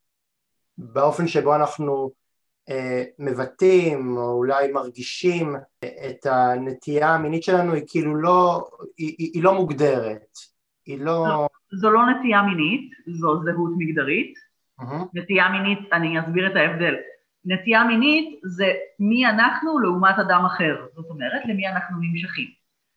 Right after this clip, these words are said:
Speaker 2: זהות מגדרית היא איך אנחנו תופסים את עצמנו. מי אני,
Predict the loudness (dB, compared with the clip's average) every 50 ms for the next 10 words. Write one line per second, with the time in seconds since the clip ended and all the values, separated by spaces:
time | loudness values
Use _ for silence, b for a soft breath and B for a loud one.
0 | _ _ _ _ -8 -4 -4 -2 -2 -2 -2 -2 0 0 0 0 -2 -2 -2 -2
1 | -2 -2 -4 -8 -12 -10 -10 -10 -12 -12 -8 -4 -2 -2 -2 -4 -6 -4 -2 -2
2 | -2 -4 -4 -8 -10 -10 -14 -20 _ _ -12 -10 -10 -10 -10 -12 -16 -18 _ -8
3 | -6 -4 -4 -4 -6 -10 -18 _ _ _ _ _ _ _ _ _ _ _ _ _
4 | _ _ _ _ _ _ _ _ _ _ _ _ _ _ -10 -8 -8 -6 -6 -4
5 | -2 -2 -2 -2 -2 -4 -8